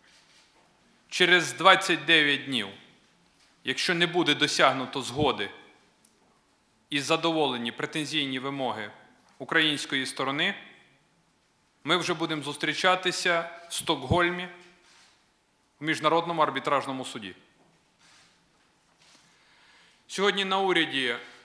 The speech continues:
ми з вами повинні прийняти план заходів про відзначення дев'ятого травня. Міністр буде доповідати.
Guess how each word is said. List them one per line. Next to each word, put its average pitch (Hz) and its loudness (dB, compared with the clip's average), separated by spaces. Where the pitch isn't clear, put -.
ми 160 -8
з 147 -10
вами 165 2
повинні 160 -4
прийняти 156 -4
план 151 -4
заходів 165 -2
про 156 -2
відзначення 156 0
дев'ятого 143 -2
травня. 98 -6
Міністр 143 -4
буде 135 -8
доповідати. 123 -6